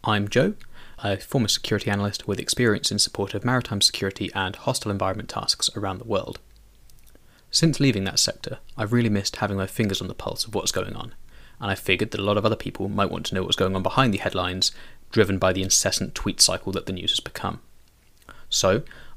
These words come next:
on the pod, I aim to take you for a high-level tour of some of the key recent global events using the tried and tested five W H framework.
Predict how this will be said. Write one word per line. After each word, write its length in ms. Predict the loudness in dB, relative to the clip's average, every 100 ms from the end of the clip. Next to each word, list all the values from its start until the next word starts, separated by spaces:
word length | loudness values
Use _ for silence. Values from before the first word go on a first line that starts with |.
| -2
on 120 | -2
the 40 |
pod, 300 | 0 2 2 2 -12 -20 -2
I 140 | 2 2
aim 120 | 2
to 100 | -2
take 260 | -4 -4
you 60 | -4
for 120 | -2
a 60 | 2
high-level 360 | 6 6 4
tour 260 | 0 2 2
of 120 | 2
some 120 | 2
of 60 | 0
the 60 | 0
key 380 | 2 4 2 -2 -16 -2
recent 360 | 0 2 0
global 240 | 2 2 2
events 360 | 0 2 2 0 -8 -8
using 260 | -2 2 0
the 60 |
tried 260 | 0 2 2
and 100 | 2
tested 320 | -2 -2 -2
five 380 | -6 0 2 2
W 240 | 0 -2 -4
H 160 | -6
framework. 480 | 0 0 0 -4 -10